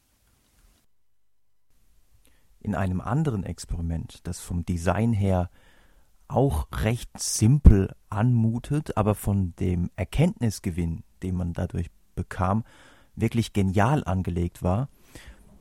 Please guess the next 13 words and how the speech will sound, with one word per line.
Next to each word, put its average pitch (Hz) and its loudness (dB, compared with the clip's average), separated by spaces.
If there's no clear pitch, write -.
hat - -4
Valutino 113 2
einer 90 -2
Gruppe 113 -4
von 90 -4
Kindern 120 4
mit - -4
Legasthenie 95 0
die 107 0
Aufgabe 117 6
gegeben, 120 0
doch 107 4
bitte 110 2